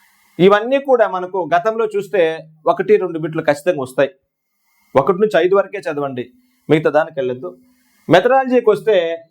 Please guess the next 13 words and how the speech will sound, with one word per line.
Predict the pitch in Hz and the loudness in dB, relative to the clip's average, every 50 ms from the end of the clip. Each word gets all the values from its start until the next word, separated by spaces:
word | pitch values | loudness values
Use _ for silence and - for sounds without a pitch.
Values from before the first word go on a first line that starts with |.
| _ _ - | _ _ 0
తెలుగు | 196 220 240 240 220 220 | 0 2 2 0 0 0
భాషా | 220 208 - 208 202 175 180 | 0 0 0 -2 -2 0 0
బోధన | 185 180 185 202 202 190 170 170 | -2 -2 0 -2 -4 -4 -4 -4
ఉద్దేశాలు, | 151 170 185 175 - 185 175 180 190 170 | -2 -2 -2 -2 0 0 0 0 0 -2
విలువలు, | 165 160 165 170 180 185 180 170 151 147 | -4 -4 -2 -2 -2 -2 -2 0 0 -2
లక్ష్యాలు, | 143 - - 185 165 160 160 170 165 - | -2 -2 -2 0 0 0 -2 -4 -6 -6
స్పష్టీకరణలు | 156 143 - - 170 151 - 156 151 156 156 160 | -6 -6 -4 -6 -8 -2 -2 -2 -2 -2 -4 -4
చదవాలి. | 139 123 127 131 131 - - - _ _ _ _ _ _ _ _ _ _ - 190 | -2 0 0 -2 -2 -2 -8 -14 _ _ _ _ _ _ _ _ _ _ 2 2
ఇది | 190 196 180 170 170 - - _ _ - 165 | 4 2 0 -2 -4 -12 -18 _ _ -4 0
మీరు | 196 202 190 196 202 | 0 0 2 0 -2
ఎక్కడైనా | 202 - 226 233 233 233 233 220 | 0 2 0 0 0 0 -4 -4
చదువుకోవచ్చు. | 202 190 202 202 - 196 196 190 - 208 165 165 | -4 -4 -6 -6 -4 -4 -4 -4 -6 -4 -4 -4
మనం | 175 185 | -2 -2